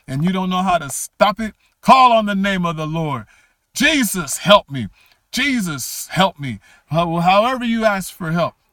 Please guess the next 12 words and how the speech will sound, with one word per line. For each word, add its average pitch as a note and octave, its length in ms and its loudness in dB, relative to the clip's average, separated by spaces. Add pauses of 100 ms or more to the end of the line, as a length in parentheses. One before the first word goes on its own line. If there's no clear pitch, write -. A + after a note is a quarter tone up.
(120)
God B3+ 540 6
is F#3 260 -4
able F3 460 -4
and C#3+ 240 -8
God F#3 480 0
will F3 400 -4
deliver D#3 440 -4
you. C3+ 260 -6 (100)
God F#3 460 2
will F3+ 280 -4
help F3+ 340 -4
you D#3+ 200 -6